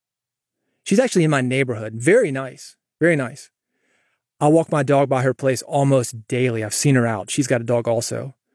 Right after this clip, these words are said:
Our dogs have sniffed each other. When I see her, very nice. She's not threatening. But don't think for a second that she's not going to turn on you using anything you do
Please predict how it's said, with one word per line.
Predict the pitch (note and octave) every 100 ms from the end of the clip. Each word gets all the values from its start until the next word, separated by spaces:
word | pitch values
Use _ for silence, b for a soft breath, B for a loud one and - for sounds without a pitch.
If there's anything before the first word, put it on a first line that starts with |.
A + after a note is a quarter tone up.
| _
Our | C3+
dogs | D3+ D3+
have | B2+
sniffed | - - E3+ F3+ C#3
each | -
other. | B2+ A#2+
When | D#3
I | G3
see | G#3
her, | G#3+
very | F#3+ B3+ D4 C4+
nice. | C#4+ C4+ -
She's | G3+
not | A3+ G3+
threatening. | - E3 F#3 A3 A3+ - _ _ _ _ b b b b
But | D#3+ D3
don't | G3+ C4
think | - G3+ -
for | D#3+
a |
second | C3 - G3+ G3+ C#3+
that | D3+
she's | - E3+
not | E3 D#3+
going | D3 C3+
to | B2
turn | - F#3 F#3+
on | C#3+ B2+
you | B2 B2+ C3 _ _ _ -
using | D#3 D3+ C#3+ -
anything | E3 F#3 F#3 - D#3+ D#3+
you | C3 D3+ G#3
do | C#3 C3 C3 C#3